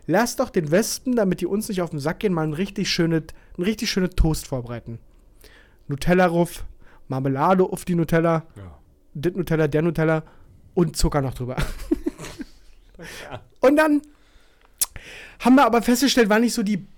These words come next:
Speaker 1: beste Idee, weil das war für die natürlich, das war natürlich der Jackpot.
Speaker 2: Ja,
Speaker 1: Also das
Speaker 2: natürlich.
Speaker 1: war für die so, wo du sagst, once in a lifetime.
Speaker 2: Ja. <laughs>
Speaker 1: Und dementsprechend waren da, ich kann dir mal ein Foto zeigen, können wir auch bei Instagram mal hochladen, falls das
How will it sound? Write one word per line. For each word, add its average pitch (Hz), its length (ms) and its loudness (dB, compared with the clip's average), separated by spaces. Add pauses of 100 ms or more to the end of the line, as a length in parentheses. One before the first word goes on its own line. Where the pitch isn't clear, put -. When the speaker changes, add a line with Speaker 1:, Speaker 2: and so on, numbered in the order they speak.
(140)
Speaker 1:
beste 269 460 2
Idee, 262 640 0
weil 190 180 4
das 185 160 -2
war 202 80 4
für 190 160 2
die 190 100 0
natürlich, 202 440 0
das 156 140 -6
war 160 100 2
natürlich 156 240 -2
der 151 100 2
Jackpot. 135 500 -6
Speaker 2:
Ja, 113 120 -6
Speaker 1:
Also 156 260 2
das 160 80 0
Speaker 2:
natürlich. 185 160 0
Speaker 1:
war 180 100 4
für 175 160 0
die 170 320 -2
so, 156 360 0
wo 147 80 0
du 147 80 0
sagst, 139 400 -4 (120)
once 156 260 0
in 156 100 -4
a - 20 -4
lifetime. 170 520 0
Speaker 2:
Ja. 170 140 -2
<laughs> 196 340 -2 (1900)
Speaker 1:
Und 196 340 6 (220)
dementsprechend 208 560 4
waren 185 160 6
da, 196 160 4
ich 196 160 -4
kann - 280 -2
dir 190 60 6
mal 185 60 6
ein 175 60 2
Foto 214 220 4
zeigen, 180 260 4
können 185 180 4
wir 185 40 8
auch 180 100 2
bei 175 180 4
Instagram 196 400 2
mal 160 100 2
hochladen, 165 360 0
falls 165 180 -4
das 165 80 -8